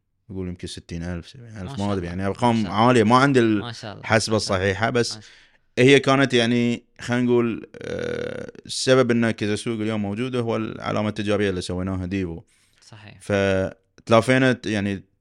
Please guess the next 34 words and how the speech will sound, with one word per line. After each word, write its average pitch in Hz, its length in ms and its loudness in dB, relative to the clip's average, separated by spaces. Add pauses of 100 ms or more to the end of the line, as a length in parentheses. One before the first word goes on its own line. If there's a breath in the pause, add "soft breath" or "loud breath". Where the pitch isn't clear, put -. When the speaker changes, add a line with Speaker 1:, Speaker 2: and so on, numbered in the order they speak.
(100)
Speaker 1:
التعامل 110 400 2
مع 101 200 2
المصن-، 98 300 -2
اللي 98 460 -2
هم 98 160 0
الموزعين، 101 960 -2 (260)
ت-، - 100 -20
يعني - 360 -10
تعرف 120 280 2
إن 98 100 -2
لما 92 280 -6
تتعامل 101 380 -4
مع 101 80 -4
موزع 98 360 -4
مثلًا 87 440 -8
خليجي 104 580 -6 (400 soft breath)
يمر 127 200 4
على 120 140 6
عدة 117 280 4
مراحل 110 400 0
لما 113 240 0
يوصلك 104 380 -2
المنتج 101 420 -4
أنت، 90 240 -12
يعني 85 140 -10
تعال 95 240 0
الموزع 95 480 -4
الخليجي 95 520 -6
وقبله 95 480 -6
في 92 140 -8
موزع 92 420 -6
اللي 95 140 -6
هو 90 160 -4
الأكبر 92 540 -6